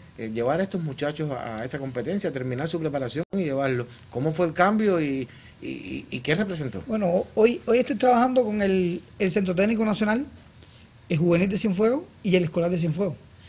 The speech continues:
Speaker 2: Eh, es una tarea difícil, hay que ajustar la planificación del entrenamiento con los muchachos, pero cuando se entrena ellos son un equipo bien unido y, y es, no es difícil de trabajar,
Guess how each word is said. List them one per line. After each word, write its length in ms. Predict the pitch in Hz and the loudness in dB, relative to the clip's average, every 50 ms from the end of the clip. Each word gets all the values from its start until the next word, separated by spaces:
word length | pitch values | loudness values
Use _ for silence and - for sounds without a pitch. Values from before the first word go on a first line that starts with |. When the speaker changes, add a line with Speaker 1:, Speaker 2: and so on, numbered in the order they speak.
| - - - - - - - - - - - - | -20 -20 -20 -20 -20 -20 -20 -20 -20 -20 -12 -6
Speaker 2:
Eh, 840 | - 165 165 175 180 185 190 190 185 185 175 170 160 156 151 147 143 131 - - - - - - - - | -2 2 4 4 6 6 8 6 6 6 4 4 2 2 0 -2 -4 -8 -12 -16 -20 -20 -20 -14 -4 0
es 80 | 185 | 2
una 160 | 202 226 226 | 4 6 6
tarea 260 | 208 220 220 240 240 233 | 6 8 8 10 10 10
difícil, 720 | 226 214 - - 247 247 226 - 262 226 233 226 220 208 | 10 8 8 6 6 6 6 4 2 2 2 2 4 4
hay 120 | 208 190 | 4 4
que 200 | - 247 226 214 | 6 6 6 8
ajustar 440 | 196 185 196 190 - - 214 226 233 233 226 214 202 196 185 175 165 160 - - - - | 8 6 4 2 2 2 4 4 4 4 4 4 2 2 0 -2 -4 -6 -10 -14 -10 -4
la 160 | 208 196 185 | -2 0 2
planificación 540 | 175 190 180 160 180 190 175 180 160 208 202 | 2 2 2 2 2 2 2 2 2 2 2
del 140 | 196 202 185 | 2 4 2
entrenamiento 500 | 175 160 180 180 180 190 196 170 196 180 | 2 2 2 2 2 2 2 2 0 0
con 120 | 175 185 | 2 2
los 60 | 170 | 2
muchachos, 460 | 160 165 170 156 254 269 262 - 285 285 - - - - - - - - - - - - - - | 2 2 2 2 0 0 0 -2 -6 -10 -12 -16 -20 -20 -20 -20 -20 -20 -20 -20 -20 -20 -4 2
pero 460 | - 226 214 202 208 202 202 190 185 175 | 4 4 6 6 6 6 4 4 2 0
cuando 220 | 190 202 196 190 | 0 0 0 0
se 80 | 170 202 | -2 -2
entrena 320 | 170 - 269 262 262 262 | 0 0 2 4 4 4
ellos 220 | 262 269 247 226 | 4 2 2 0
son 160 | - - 262 262 | 0 0 0 2
un 200 | 262 247 247 240 | 2 2 2 2
equipo 360 | 220 196 254 240 208 233 220 | 2 2 2 4 4 6 6
bien 200 | 220 226 233 214 | 6 6 6 6
unido 400 | 214 214 226 226 226 226 214 202 | 6 6 6 6 6 4 4 4
y, 280 | 196 190 185 180 202 - - | 2 2 2 0 -2 -2 -2
y 220 | 208 190 208 220 | -2 0 2 4
es, 480 | 220 233 240 226 208 190 180 170 170 180 | 4 6 6 6 4 4 2 0 0 2
no 220 | 190 185 208 247 | 4 4 6 6
es 80 | 269 269 | 6 6
difícil 400 | 277 220 - 285 254 - 254 240 | 4 4 4 4 4 4 2 2
de 40 | |
trabajar, 460 | 220 220 214 202 185 190 214 226 254 | 2 4 4 4 4 4 4 2 2